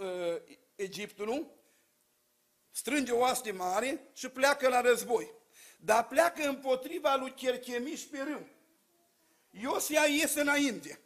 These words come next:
cu scandal. Și faraonul îi spune: "Ce am eu cu tine? Nu împotriva ta vin, eu lupt împotriva lui Cherchemiș pe râu și Domnul mi-a spus să mă grăbesc,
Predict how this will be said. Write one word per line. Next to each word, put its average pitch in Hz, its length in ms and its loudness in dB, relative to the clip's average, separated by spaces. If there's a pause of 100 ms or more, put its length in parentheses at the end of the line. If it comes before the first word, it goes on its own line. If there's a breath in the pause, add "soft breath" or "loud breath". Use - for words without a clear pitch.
(720)
cu - 80 -16
scandal. 208 720 -2 (400 soft breath)
Și - 180 -8 (1040)
faraonul 254 560 4
îi 277 100 -4
spune: 262 600 -8
"Ce - 180 -6
am 320 380 0
eu 294 100 -4
cu 277 180 -12
tine? 247 460 -10 (140)
Nu 294 360 -2
împotriva 277 720 0
ta 240 380 0
vin, 247 300 -6 (240 loud breath)
eu 254 340 0
lupt 339 420 0
împotriva 277 640 4
lui 262 160 0
Cherchemiș 247 760 2
pe 220 280 6
râu 269 280 0 (180 loud breath)
și - 160 -4
Domnul 320 680 4
mi-a 269 180 0
spus - 300 -4
să 277 140 0
mă 254 120 0
grăbesc, 233 520 2